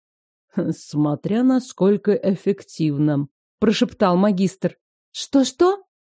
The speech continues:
переспросила я, почти уверенная, что ослышалась. "Колдовать только в случае крайней необходимости",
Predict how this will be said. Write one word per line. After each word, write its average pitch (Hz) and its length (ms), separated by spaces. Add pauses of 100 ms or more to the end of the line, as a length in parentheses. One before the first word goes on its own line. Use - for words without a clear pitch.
(260)
переспросила 233 720
я, 240 240
почти 220 400
уверенная, 233 720
что 233 400
ослышалась. 202 760 (680)
"Колдовать 170 760
только 160 320
в - 60
случае 170 520
крайней 208 800
необходимости", 156 1120